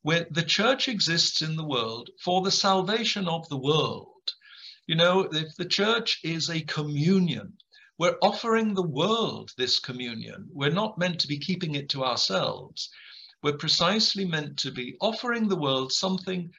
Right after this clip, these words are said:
precious that the world longs for. You know, Jesus said at the Last Supper, "My own peace I give you, a peace the world cannot give."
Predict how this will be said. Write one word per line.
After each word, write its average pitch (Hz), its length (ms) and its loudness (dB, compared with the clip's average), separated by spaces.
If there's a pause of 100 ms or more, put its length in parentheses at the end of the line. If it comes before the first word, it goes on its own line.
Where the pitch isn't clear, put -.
(220)
precious 180 540 0
that - 140 -8
the 160 60 -4
world 190 380 4
longs 226 460 0
for. - 380 -10 (580)
You 185 60 0
know, 190 140 4
Jesus 190 540 2
said 170 200 0
at 156 80 -6
the 147 80 -6
Last 147 380 0
Supper, 135 480 -2 (260)
"My 165 220 4
own 220 340 4
peace 226 480 -2
I 160 140 -4
give 160 260 -6
you, 113 280 -4
a 113 40 -4
peace - 360 0
the 175 100 -4
world 170 420 0
cannot 220 600 -4
give." 220 520 -6